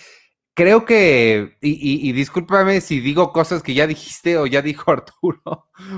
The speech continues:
pero sí creo que son, porque estos, luego uno tiene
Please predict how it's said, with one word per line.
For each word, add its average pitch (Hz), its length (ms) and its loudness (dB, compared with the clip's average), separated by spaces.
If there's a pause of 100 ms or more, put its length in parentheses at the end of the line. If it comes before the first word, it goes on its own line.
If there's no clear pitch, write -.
(140)
pero 120 420 2
sí 139 200 -10
creo 156 200 -2
que 147 100 -6
son, 135 340 -4 (120)
porque 120 340 -4
estos, 143 320 -6
luego 165 340 -6
uno 180 240 -6
tiene 135 760 -2